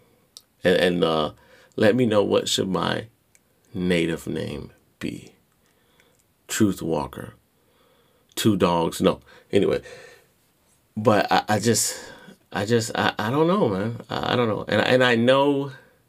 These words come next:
and I'm gonna tell a little story. Uh, my father sent me an ancestry D N A of my, one of my relatives.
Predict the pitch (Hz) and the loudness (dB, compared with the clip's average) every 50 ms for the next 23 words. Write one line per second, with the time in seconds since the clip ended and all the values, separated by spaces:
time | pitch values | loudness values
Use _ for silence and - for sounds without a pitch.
0 | _ _ _ _ _ - - - - - - - - _ _ _ _ _ - 104 | _ _ _ _ _ -20 -20 -20 -20 -20 -20 -20 -20 _ _ _ _ _ 0 2
1 | 117 139 147 151 147 135 120 - - 139 127 123 120 113 - - 101 104 107 104 | 2 2 4 2 2 2 0 0 2 2 4 4 2 0 0 -2 -2 0 0 0
2 | 104 101 95 - - - 104 98 87 73 - - - - _ _ _ _ _ _ | 0 -2 -4 -4 -2 0 0 0 0 0 -2 -6 -8 -14 _ _ _ _ _ _
3 | _ _ _ _ _ _ _ _ _ _ _ _ _ _ _ _ _ - - _ | _ _ _ _ _ _ _ _ _ _ _ _ _ _ _ _ _ -14 -14 _
4 | _ - 98 104 101 92 95 95 98 101 117 127 143 147 147 143 117 - - - | _ 0 2 4 4 4 2 4 4 4 4 4 2 2 0 0 -2 -4 -2 0
5 | 104 104 107 101 95 - - 92 90 87 87 85 - - 87 92 92 90 - - | 0 0 0 0 -2 -2 -2 -2 0 0 0 0 0 -2 -2 -2 -2 -4 -2 -2
6 | 90 90 - - 92 82 90 85 85 82 82 80 80 80 80 78 - - 80 78 | -2 -2 -2 -4 -6 -4 -4 -4 -4 -2 -2 -2 0 0 0 -2 -2 -4 -4 -6
7 | 78 78 78 76 78 78 76 78 80 80 78 78 76 76 - _ _ _ _ _ | -6 -6 -8 -4 -2 -2 0 0 0 -2 -2 -4 -4 -6 -10 _ _ _ _ _
8 | _ _ _ _ _ - 90 92 85 85 80 80 80 80 80 80 76 - - - | _ _ _ _ _ -4 -2 0 0 0 0 -2 -2 -2 -2 -2 -4 -4 -6 -10
9 | - - - - - - | -14 -16 -16 -18 -20 -20